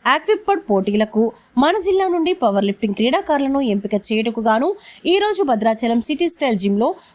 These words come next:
పవర్ లిఫ్టింగ్ జిల్లా అసోసియేషన్ వారి ఆధ్వర్యంలో నిర్వహించడం జరిగిందని తెలిపారు. అంతేకాకుండా ప్రతి ఒక్కరూ ఈ పోటీలలో పాల్గొని విజయం సాధించాలని తెలిపారు. ఈ కార్యక్రమంలో పవర్ లిఫ్టింగ్ అసోసియేషన్ జిల్లా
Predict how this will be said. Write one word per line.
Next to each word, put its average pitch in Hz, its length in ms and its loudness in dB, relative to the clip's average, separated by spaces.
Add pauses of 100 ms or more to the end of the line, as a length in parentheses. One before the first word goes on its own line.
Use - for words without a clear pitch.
(100)
పవర్ 403 200 4
లిఫ్టింగ్ 381 420 0
జిల్లా 220 400 0
అసోసియేషన్ 233 640 0
వారి 208 260 0
ఆధ్వర్యంలో 285 580 0 (400)
నిర్వహించడం 330 580 2
జరిగిందని 214 440 0
తెలిపారు. 185 400 0 (140)
అంతేకాకుండా 247 600 0 (400)
ప్రతి 320 260 4
ఒక్కరూ 427 300 0 (120)
ఈ 233 100 2
పోటీలలో 277 560 0
పాల్గొని 233 560 0 (260)
విజయం 320 340 2
సాధించాలని 208 600 0
తెలిపారు. 190 440 0 (220)
ఈ 415 120 4 (120)
కార్యక్రమంలో 349 500 2
పవర్ 262 340 0
లిఫ్టింగ్ 269 400 -2
అసోసియేషన్ 262 600 0
జిల్లా 240 240 2